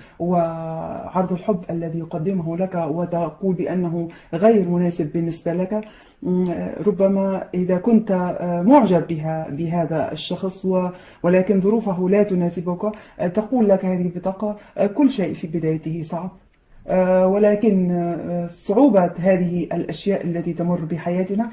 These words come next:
نشعر بحلاوتها عندما تصبح في يد-، في يدنا وننجح فيها وفي كسبها. آه،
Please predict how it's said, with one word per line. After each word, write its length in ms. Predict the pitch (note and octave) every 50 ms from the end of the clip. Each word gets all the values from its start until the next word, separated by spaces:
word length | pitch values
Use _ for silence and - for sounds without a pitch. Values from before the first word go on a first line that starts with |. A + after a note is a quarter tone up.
| - - - - - -
نشعر 580 | G3 A#3 B3+ - G#3+ F#3+ G#3 G3+ F#3 F3 - -
بحلاوتها 840 | E3 E3+ F#3+ G3+ - - F#3+ F#3+ F#3 F#3 G#3 A3+ A3+ - A3 G3 G3+
عندما 640 | G3 F#3+ G3+ G3+ F3+ F#3+ F#3 F#3+ F#3+ F#3+ F#3 F#3 F#3
تصبح 460 | - G3 F#3+ - - F#3 - - - - -
في 220 | - - F#3 F3 F3
يد-، 380 | F3 E3+ F3 - - E3 D#3
في 140 | D3+ - F3+
يدنا 520 | F3 E3+ F#3 F#3 F3+ F#3+ F#3 F#3 F#3+ F#3+ F#3 - - - - -
وننجح 1500 | E3+ E3+ F3 F3 E3+ E3+ E3+ E3+ E3+ E3 E3 E3 D#3 D#3+ D#3+ D#3+ D#3+ - - F3+ G3+ G#3+ G3 - - G3 - - - - _ _ _ - - D#3
فيها 720 | D#3 - F3+ F3 F3+ F3 F3 D3+ F#3 F3 F3+ F3+ E3+ - -
وفي 260 | D#3+ D#3+ D#3 E3 D3+
كسبها. 440 | D3+ D3 C#3 - - C3+ C#3 C#3+ D3+ - - - _ - _ _ - _ _ _ _ _ _ - _ _ _ _ _ _ - - - - _ _ _ - - - _ _ _ _ _ _ _ _ _ _ _ _ _ _ _ _ _ _ - - _ _ - - _ _ _ _ _ _ _ - - - - - - _ _ _ _ _ _ -
آه، 500 | E3+ E3 D#3+ D#3+ D#3+ D#3+ D#3+ D#3 D#3